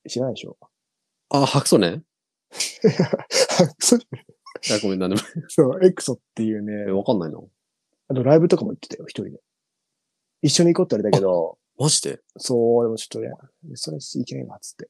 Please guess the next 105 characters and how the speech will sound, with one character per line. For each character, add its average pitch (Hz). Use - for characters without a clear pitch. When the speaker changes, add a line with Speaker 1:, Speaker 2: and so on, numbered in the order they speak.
Speaker 1:
ご -
め -
ん。 -
Speaker 2:
い -
や、 95
俺、 160
だ 180
か 110
ら、 80
あ 95
れ 110
だ 104
よ、 95
セ -
ク -
シ 143
ー 139
ゾ 147
ー -
ン 113
の 98
ラ 87
イ 85
ブ、 87
新 120
潟 127
ま 123
で 78
行 104
き 110
ま 123
し -
た 98
か 82
ら 80
ね、 80
Speaker 1:
い -
や -
ー、 -
Speaker 2:
二 85
人 80
で。 -
Speaker 1:
す 131
ご 110
い。 -
い -
や、 110
も 107
う 101
そ -
れ 180
が 180
で 160
き 170
な 143
か 101
っ 90
た 92
な。 90
Speaker 2:
俺、 120
ビ 113
ビ 170
っ 208
た -
よ。 82
行 -
っ -
た 202
時 185
の 92
女 127
子 196
率 156
ね。 82
多 -
分、 -
Speaker 1:
い -
や。 -
Speaker 2:
男、 220
も 170
し -
か 202
し -
た 113
ら 101
こ -
の 180
中 202
に 123
僕 165
一 -
人 -
な 151
ん 117
じ 110
ゃ -
な -
い -
か -
っ 90
て -
ぐ 117
ら 185
い 139
の 104